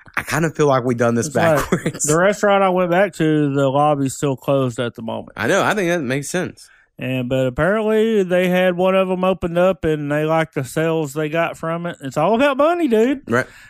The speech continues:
Speaker 2: And they liked the sales, and it's one of our competing stores, you know, that do close to the numbers we do, and
Speaker 1: Right.
Speaker 2: apparently they kicked our butt, so apparently they're wanting us to open back up. But it's gonna be very limited. Like, we're not gonna be able to buy it, put eggs on the salad bar.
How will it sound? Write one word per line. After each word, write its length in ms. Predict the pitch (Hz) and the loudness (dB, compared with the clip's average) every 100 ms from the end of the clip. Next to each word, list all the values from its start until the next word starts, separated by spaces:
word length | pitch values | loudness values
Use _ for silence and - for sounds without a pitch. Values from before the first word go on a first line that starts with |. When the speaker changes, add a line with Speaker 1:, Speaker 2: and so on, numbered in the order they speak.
| _ | _
Speaker 2:
And 300 | - 147 151 | -6 -2 0
they 140 | 151 160 | 0 2
liked 240 | 180 175 | 0 0
the 60 | 165 | -4
sales, 380 | - 185 190 170 | 0 2 2 0
and 120 | 156 | -4
it's 120 | 151 | -4
one 140 | 156 165 | -2 -2
of 120 | 156 | 2
our 120 | 160 | 0
competing 600 | 151 147 160 180 175 170 | 0 -4 -4 -4 -4 -6
stores, 720 | - 190 185 185 180 170 - - | -2 0 2 0 -2 -6 -12 -8
you 120 | 165 | -4
know, 220 | 170 165 | -2 0
that 180 | 147 - 156 | -2 -4 -6
do 280 | 147 143 131 _ | -2 -2 -2 _
close 300 | - 147 139 | -2 0 0
to 60 | 147 | -2
the 80 | |
numbers 280 | 147 151 143 | -2 -2 -2
we 140 | 147 156 | -2 0
do, 240 | 165 160 | 0 0
and 140 | 143 | -2
Speaker 1:
Right. 140 | 131 127 | -2 -2
Speaker 2:
apparently 380 | 101 151 151 139 | -2 -2 -2 -2
they 140 | 139 | -4
kicked 260 | 147 143 151 | -4 -6 -4
our 140 | 135 | -4
butt, 320 | 131 131 - | -2 -4 -6
so 240 | - 123 120 | -10 -8 -8
apparently 420 | 120 139 131 123 | -6 -8 -8 -8
they're 140 | 120 | -8
wanting 200 | 117 113 123 | -10 -8 -10
us 120 | 123 | -10
to 80 | 101 | -14
open 260 | - 120 | -14 -16
back 200 | 90 - | -18 -20
up. 140 | - - _ _ - - - - - | -20 -20 _ _ -20 -20 -20 -20 -6
But 80 | 156 | -4
it's 120 | 156 | -2
gonna 140 | 208 196 | 0 0
be 40 | 185 | 2
very 240 | 214 214 | 2 4
limited. 460 | 226 254 151 110 117 | 2 2 -2 -4 -4
Like, 260 | 135 135 | -4 -2
we're 160 | 156 185 | 0 0
not 140 | 220 | 0
gonna 100 | 185 | -2
be 140 | 165 170 | 0 2
able 180 | 160 | 2
to 60 | 151 | 0
buy 300 | 151 151 151 | 2 2 2
it, 180 | 170 - | 0 -2
put 140 | 165 165 | -2 0
eggs 320 | 165 165 139 | 0 -2 -2
on 140 | 139 | -4
the 80 | 131 | -4
salad 340 | 147 143 135 | -6 -4 -4
bar. 280 | 120 104 101 | -6 -10 -14